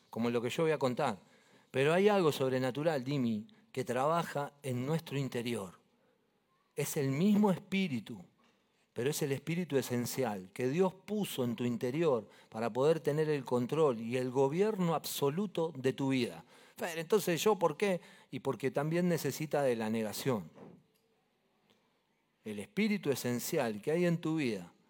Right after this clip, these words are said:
necesita de la negación. Necesita de que cuando están estas dos posibilidades, antes no había posibilidades.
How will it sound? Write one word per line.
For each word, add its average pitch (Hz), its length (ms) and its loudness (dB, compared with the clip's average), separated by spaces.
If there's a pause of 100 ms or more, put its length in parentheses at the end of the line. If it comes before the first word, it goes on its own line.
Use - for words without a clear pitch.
(360)
necesita 131 500 -4
de 127 140 0
la 117 100 -2
negación. 110 640 -4 (800)
Necesita 127 480 -2
de 139 160 0
que 120 180 -4
cuando 123 300 -2
están 185 240 2
estas 147 320 -2
dos 196 180 2
posibilidades, 139 920 0 (160)
antes 180 360 2
no 151 240 4
había 175 440 4
posibilidades. 123 960 0